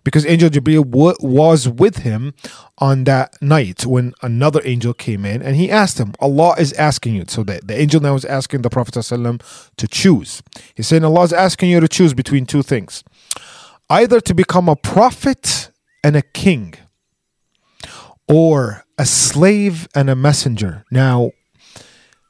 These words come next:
such an interesting, you know, choice. And we mentioned this, uh, in the previous season when we talked about the biography of the Prophet sallallahu alaihi wasallam towards the end of his life. And that was towards,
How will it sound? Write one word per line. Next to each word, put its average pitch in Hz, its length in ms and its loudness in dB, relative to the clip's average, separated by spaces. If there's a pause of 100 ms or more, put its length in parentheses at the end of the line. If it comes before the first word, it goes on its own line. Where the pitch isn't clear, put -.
(500)
such - 300 -2
an 175 140 2
interesting, 147 640 -2
you 160 100 -8
know, 113 180 -4
choice. 135 400 -2
And 131 140 -2
we 147 80 2
mentioned 156 380 -2
this, 123 320 -6
uh, - 20 -6
in 135 180 -8
the 123 80 -6
previous 123 380 -4
season 127 340 0
when 113 120 -4
we 113 100 -4
talked - 240 -4
about 113 180 -2
the 104 80 -4
biography 120 460 -2
of 104 160 -6
the - 80 -4
Prophet 156 240 -4
sallallahu 120 300 -2
alaihi 104 40 -4
wasallam 101 240 -8
towards 117 280 -4
the 120 140 -6
end 123 180 -4
of 110 80 -4
his 110 180 -4
life. 143 240 -2
And 139 140 -2
that 160 140 4
was 156 340 2
towards, 127 440 0